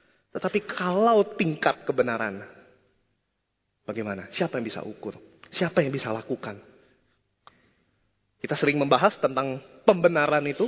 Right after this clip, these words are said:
pembenaran yang diberikan oleh Yesus kepada kita. Dan tadi kita juga nyanyikan sebuah pujian. Tiada yang seperti Yesus, yang sanggup mengampuni kita, memberikan pembenaran itu bagi kita.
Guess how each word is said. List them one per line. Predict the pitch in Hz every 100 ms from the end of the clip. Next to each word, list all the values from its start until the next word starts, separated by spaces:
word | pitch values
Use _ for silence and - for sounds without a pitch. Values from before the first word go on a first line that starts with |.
| -
pembenaran | - 117 117 117 131 131
yang | 127 127
diberikan | 127 190 - 202
oleh | 160 156 143
Yesus | 156
kepada | - 139 123
kita. | 127 143 202 - - - - _ -
Dan | 107
tadi | 127
kita | 151 165 165
juga | 160
nyanyikan | 151 165 165 165
sebuah | 160 156 156
pujian. | 180 190 131 - - - -
Tiada | 208 202 208 196
yang | 156
seperti | - 147 - 135
Yesus, | 135 127 - - - - -
yang | 131
sanggup | 117 226 226 208 233 -
mengampuni | 185 165 151 151 151 135
kita, | 135 156 - 180
memberikan | 180 247 - - 262 208 160 -
pembenaran | 165 151 143 143
itu | 139 139
bagi | 151 127
kita. | 127 151